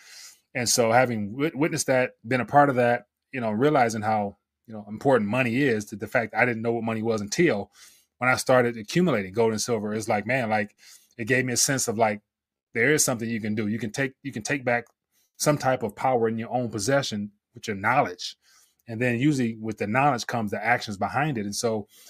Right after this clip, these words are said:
having a chance to buy or redeem, I'm sorry, fiat for currency, I E money in the form of gold and silver, has been something that, you know, has definitely blessed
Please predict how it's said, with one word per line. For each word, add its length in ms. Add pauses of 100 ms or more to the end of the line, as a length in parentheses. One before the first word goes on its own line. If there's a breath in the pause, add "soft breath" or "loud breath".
(120)
having 220
a 40
chance 400
to 240 (100)
buy 520 (1040)
or 160
redeem, 540
I'm 80
sorry, 300
fiat 520
for 220 (140)
currency, 540
I 180
E 160
money 560
in 80
the 60
form 240
of 100
gold 180
and 80
silver, 360 (500 soft breath)
has 180
been 200
something 380
that, 320
you 60
know, 200
has 140 (100)
definitely 380
blessed 500